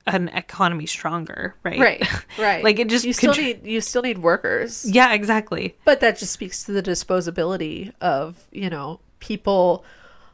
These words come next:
Speaker 2: of a, you know, race, class, economic background,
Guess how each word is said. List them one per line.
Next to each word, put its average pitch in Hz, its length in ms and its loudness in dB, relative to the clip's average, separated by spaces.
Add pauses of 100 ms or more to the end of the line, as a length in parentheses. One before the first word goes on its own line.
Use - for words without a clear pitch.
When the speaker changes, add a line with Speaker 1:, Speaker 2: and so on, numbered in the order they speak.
(280)
Speaker 2:
of 190 340 4 (140)
a, 175 680 -2 (260)
you 202 240 -6
know, 165 400 -2 (500)
race, 202 500 4 (120)
class, 190 580 4 (100)
economic 185 680 0
background, 180 1040 2